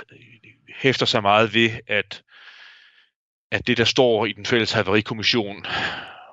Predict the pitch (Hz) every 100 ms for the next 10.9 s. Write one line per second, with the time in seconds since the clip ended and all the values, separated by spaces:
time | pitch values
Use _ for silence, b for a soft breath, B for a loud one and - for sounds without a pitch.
0 | B B B B _ _ _ _ _ _
1 | _ - 107 - 113 110 - 120 110 117
2 | 110 98 - 107 - 113 123 - 113 131
3 | 120 - 95 92 - - - 104 104 B
4 | B B 120 110 110 - 156 127 107 104
5 | 120 135 120 - - - 117 117 110 -
6 | 113 120 113 131 143 107 98 - _ _
7 | - 113 107 - 117 117 110 - 135 143
8 | 131 110 101 87 _ _ _ _ _ -
9 | 127 139 139 139 131 123 139 - - 123
10 | 131 - - - - - - -